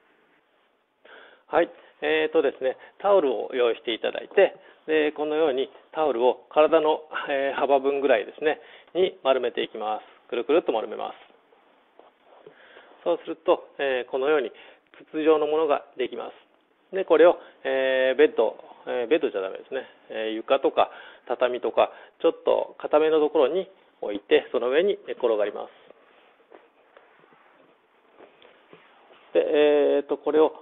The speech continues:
どのあたりの背中とかに当てるのかっていうのとか、あと力を抜くこと、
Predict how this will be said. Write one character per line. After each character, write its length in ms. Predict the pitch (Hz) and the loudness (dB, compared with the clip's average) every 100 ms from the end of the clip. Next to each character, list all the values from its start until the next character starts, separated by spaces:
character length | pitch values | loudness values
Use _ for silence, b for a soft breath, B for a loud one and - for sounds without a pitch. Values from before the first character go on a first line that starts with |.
| - | -2
ど 100 | 160 | 2
の 100 | 196 | 6
あ 60 | 190 | 6
た 100 | 135 | 6
り 100 | 123 | 4
の 100 | 120 | 0
背 60 | 123 | -4
中 260 | 120 120 | -2 -2
と 120 | - 113 | -4 -2
か 200 | 113 B B B - | -4 B B B -8
に 120 | 127 | -4
当 100 | 127 | -2
て 100 | 135 | -2
る 80 | 117 | -4
の 120 | 120 | -4
か 100 | 117 | -4
っ 120 | 113 | -4
て 100 | - | -6
い 20 | |
う 40 | 110 | -8
の 80 | 104 | -6
と 120 | 123 | 2
か、 240 | 175 165 - | 4 4 0
あ 80 | |
と 120 | 156 127 | -6 -6
力 340 | - 156 180 | 0 4 4
を 80 | 147 | 4
抜 120 | 123 | -2
く 80 | - | -4
こ 120 | 147 | -2
と、 240 | 156 156 | 0 0